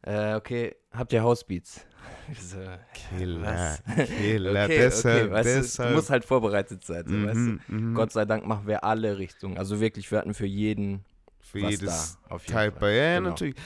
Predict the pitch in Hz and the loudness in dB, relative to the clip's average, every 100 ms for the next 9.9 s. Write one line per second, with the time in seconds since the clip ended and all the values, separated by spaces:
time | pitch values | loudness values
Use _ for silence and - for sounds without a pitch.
0 | - - 131 151 156 185 190 170 - 170 | -16 0 4 4 6 2 4 2 4 0
1 | 156 87 - _ 113 139 131 135 135 131 | 0 -2 -8 _ 0 0 -2 0 0 -2
2 | 113 131 135 135 - 135 - 101 - 85 | 2 2 2 -4 -2 -4 -4 -8 -8 -10
3 | - 117 - 98 90 85 82 - 107 - | -8 -10 -2 -2 -2 -4 -8 -8 -8 -8
4 | _ 147 - 104 110 - 92 - - - | _ 0 0 0 0 0 -12 -12 -8 -4
5 | 101 107 - 131 - - 120 120 104 113 | 2 2 6 6 6 2 2 2 -4 -6
6 | - 117 110 - 117 110 113 110 104 - | -6 -8 -6 -6 -2 0 0 0 -2 -8
7 | 82 113 - 127 - 120 - - 101 101 | -4 -4 -2 -6 -2 -4 -4 -6 -2 0
8 | 107 101 - - 104 101 101 - 104 110 | 2 0 -4 -6 -2 -2 -4 -6 -6 -4
9 | 98 98 - 90 92 98 107 104 | -4 -4 -6 -6 -4 -4 -6 -8